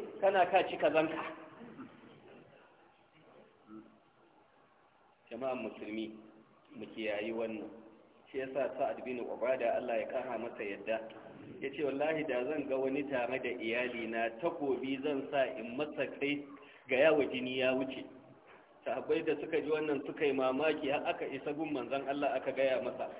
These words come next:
Ya ce, "Kuna mamakin kishin Sa'ad ne? Na rantse maku da Allah, na fi shi kishi, kuma Allah ya fi ni." Ha? To, jama'an musulmi, ka yi zina, a'a, ya yi zina,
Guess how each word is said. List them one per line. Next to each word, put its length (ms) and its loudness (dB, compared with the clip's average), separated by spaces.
Ya 100 -2
ce, 180 -2
"Kuna 380 0
mamakin 680 0
kishin 440 -4
Sa'ad 260 0
ne? 200 -2
Na 200 2
rantse 360 -2
maku 240 0
da 180 0
Allah, 300 2
na 160 -2
fi 180 -4
shi 120 -6
kishi, 400 -6
kuma 260 -2
Allah 280 4
ya 180 2
fi 220 -8
ni." 140 -8
Ha? 300 -8
To, 80 -12
jama'an 380 -4
musulmi, 480 -8
ka 60 -8
yi 200 -4
zina, 300 -4
a'a, 240 4
ya 120 2
yi 220 2
zina, 260 -4